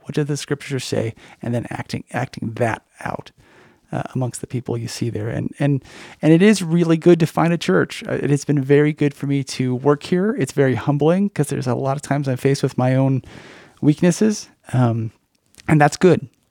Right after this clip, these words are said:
And that's good to see how much I need the Lord and how much I need the people around me to come alongside me and help me to draw closer to the Lord,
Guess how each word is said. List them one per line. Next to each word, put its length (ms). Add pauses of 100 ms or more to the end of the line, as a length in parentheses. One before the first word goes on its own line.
(160)
And 120
that's 120
good 200
to 60
see 180
how 320
much 280
I 140
need 220
the 100
Lord 340 (300)
and 120
how 140
much 200
I 80
need 180
the 80
people 300
around 300
me 120
to 80
come 220
alongside 520
me 180 (520)
and 440 (160)
help 320
me 100
to 460 (220)
draw 220
closer 360
to 100
the 100
Lord, 340